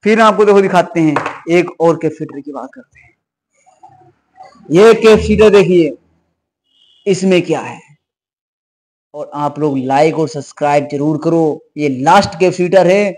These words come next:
जो आपके होश उड़ाएगा। और सीख चुके होंगे आप लोग, ये आपको टू पॉइंट पचास microfarad का दिखाया, Plus अभी एक कैपेसिटर और दिखाएंगे, वो होगा आपको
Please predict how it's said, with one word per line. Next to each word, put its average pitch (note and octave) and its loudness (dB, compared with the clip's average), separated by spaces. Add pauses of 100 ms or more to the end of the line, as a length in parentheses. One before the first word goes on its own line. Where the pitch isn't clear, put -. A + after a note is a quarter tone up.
(280)
जो D3 -10 (120)
आपके D3 -6
होश C#3+ -4
उड़ाएगा। A#2 -8 (560)
और C3+ -16
सीख G#3+ -2
चुके G3 -2
होंगे F3+ 2
आप E3+ 0
लोग, E3+ -4 (300)
ये D3+ -14
आपको D#3 -6 (280)
टू F3+ -6 (140)
पॉइंट D3 -6 (460)
पचास E3+ -2
microfarad D3+ -2
का D#3 2
दिखाया, D3 0 (440)
Plus E3+ -8
अभी D3+ -6
एक D#3+ -6
कैपेसिटर D3+ -8
और D#3+ 0
दिखाएंगे, D3+ -4
वो C#3+ -4
होगा D3+ -2
आपको D3 -6